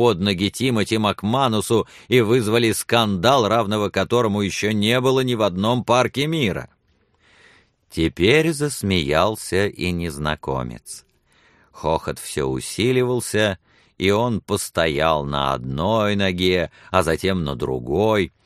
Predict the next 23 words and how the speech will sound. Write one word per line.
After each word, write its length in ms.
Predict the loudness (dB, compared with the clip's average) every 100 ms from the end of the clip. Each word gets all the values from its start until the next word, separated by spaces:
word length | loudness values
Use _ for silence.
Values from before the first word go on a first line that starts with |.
| _ -20 _
В 80 | -4
конце 300 | -2 0 0
концов 520 | 0 -4 0 -2 -2 -6
он 180 | -2 -2
уселся 580 | -4 -4 -2 -2 -4 -2
на 140 | -2
выкинутое 640 | -2 -4 -4 -4 -2 -2
морем 400 | -2 0 -2 -2
на 120 | -6 -2
берег 340 | -2 -2 -6
бревно. 560 | -2 -2 -2 -4 -6 -10 _ _ _ _ _ _ _ _ _ -10
"И 180 | -4 -4
вы 340 | 0 0 0
были 720 | -2 -12 -6 0 0 2 2 0
при 420 | 0 2 4 4
этом", 520 | 2 -2 -2 -4 -8 _ _
выговорил 680 | -2 0 0 0 -2 -2 -4
он 140 | -6
наконец. 600 | -6 -2 -2 -2 -6 -10 _ _ _ _ -6
"Вы 380 | -2 0 0 0
видели 540 | 2 2 4 4 4
всю 280 | 0 -2 2
эту 240 | 2 2